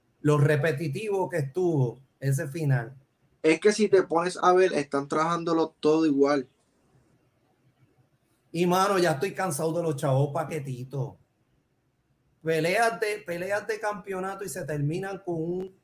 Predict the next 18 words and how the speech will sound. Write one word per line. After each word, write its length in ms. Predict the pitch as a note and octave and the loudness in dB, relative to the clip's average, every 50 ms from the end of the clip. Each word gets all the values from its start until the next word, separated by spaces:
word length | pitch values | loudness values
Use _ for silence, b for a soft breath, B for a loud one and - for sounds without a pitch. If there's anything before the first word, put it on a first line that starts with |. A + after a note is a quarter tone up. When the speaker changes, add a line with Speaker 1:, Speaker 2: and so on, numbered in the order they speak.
| _ | _
Speaker 1:
freaking 580 | - - - F3 F3+ F#3 F3 - G3+ F#3+ F3+ C#3 | -20 -12 -8 -6 -6 -6 -6 -8 -6 -4 -4 -4
roll-up. 540 | E3+ F#3+ F#3 F3 F3 D#3+ C#3 A#2 A#2 - - _ _ _ _ _ - | -2 -2 0 0 2 2 0 0 -2 -6 -16 _ _ _ _ _ 0
¿En 100 | A#2+ D3 | 6 8
Speaker 2:
No, 180 | E3 F#3+ F#3+ | 10 10 12
mira, 180 | F3+ F#3 F#3+ E3+ | 12 10 10 8
Speaker 1:
serio, 240 | D3+ C#3 B2+ A2+ G#2+ | 8 4 0 -2 -4
loco? 300 | - - - - A2+ - - | -8 -14 -16 -18 -18 -2 6
Speaker 2:
mira, 300 | E3 F3+ F#3+ F3 C#3 - - | 8 10 10 10 8 4 0
mira 280 | - D3+ E3 F#3 F#3+ F3 | -2 2 6 6 6 6
esto. 440 | C#3+ C3 - _ - B2+ A2 A2 - _ _ _ _ _ _ _ | 6 2 0 _ -2 -2 -2 -2 -6 _ _ _ _ _ _ _
Estamos 300 | _ - E3 E3+ F3+ G3 | _ -2 0 4 4 6
hablando 340 | G#3 G3+ G3+ G3+ F3+ F3 F3 | 8 8 6 6 4 0 0
de 80 | F3+ | 2
W 180 | F#3 F#3+ G3 G3 | 4 4 6 6
W 100 | G3 G3+ | 4 4
E 40 | G3 | 2
en 100 | F#3+ F3+ | 0 -2
pandemia. 580 | - D#3+ C#3+ C3 C3+ D3 C#3 B2 A#2+ A2 G#2 | -2 -2 -2 0 0 0 0 -2 -6 -10 -12